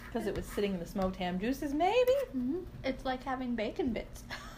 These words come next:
Speaker 2: <laughs>
Speaker 1: Take one.
Speaker 2: Mm-hmm.
Speaker 1: Do it.
Speaker 2: My turn?
Speaker 1: Uh-huh.
Speaker 2: Oh, I have to untap all my stuff. <laughs>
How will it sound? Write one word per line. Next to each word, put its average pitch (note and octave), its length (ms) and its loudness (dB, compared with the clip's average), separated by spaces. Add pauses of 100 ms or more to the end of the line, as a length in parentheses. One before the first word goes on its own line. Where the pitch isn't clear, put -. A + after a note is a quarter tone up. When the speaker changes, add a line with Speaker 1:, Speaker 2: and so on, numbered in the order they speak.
(300)
Speaker 2:
<laughs> D4 100 2 (1120)
Speaker 1:
Take F#4 180 6
one. - 100 0 (1000)
Speaker 2:
Mm-hmm. A#3 560 -2 (440)
Speaker 1:
Do A#3 160 -4
it. F3+ 340 -2 (1800)
Speaker 2:
My A#3 100 -6
turn? C#4+ 160 -6 (460)
Speaker 1:
Uh-huh. G3 240 -2 (1900)
Speaker 2:
Oh, B3 100 -2 (160)
I A3 60 -6
have A3 240 -6
to - 60 -4
untap B3+ 400 -2 (200)
all A#3 240 -4
my C4+ 280 -2
stuff. C#4+ 280 -4 (1300)
<laughs> A4+ 80 -6